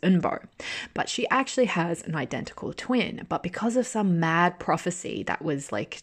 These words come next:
told that twins born in a certain year would change the world, no one is allowed to have twins. Anyone who does have twins, those twins are getting murdered all over the shop.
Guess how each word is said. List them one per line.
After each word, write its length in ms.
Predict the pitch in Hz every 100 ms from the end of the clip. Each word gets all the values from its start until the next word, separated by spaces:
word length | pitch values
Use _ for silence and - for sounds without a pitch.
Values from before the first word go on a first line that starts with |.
| _
told 500 | - 165 151 147 - -
that 260 | 143 - - - -
twins 420 | - 185 165 147
born 300 | - 160 156
in 100 | 147
a 80 | 156
certain 380 | - 190 - 165
year 420 | 175 208 151 139
would 400 | 156 139 135 -
change 440 | - 160 151 -
the 80 | 147
world, 460 | 180 190 - - - - - -
no 180 | 190 254
one 160 | 220
is 100 | 185
allowed 240 | 135 131 139
to 80 |
have 120 | 156 -
twins. 380 | - 165 - -
Anyone 380 | 185 214 208 165
who 100 | 165
does 260 | 170 170
have 160 | - 139
twins, 340 | - 123 101
those 160 | - 160
twins 320 | - 208 180
are 40 | 160
getting 300 | 151 143 151
murdered 340 | 165 151 147
all 320 | - 160 170
over 180 | 127 135
the 120 | -
shop. 420 | - - - -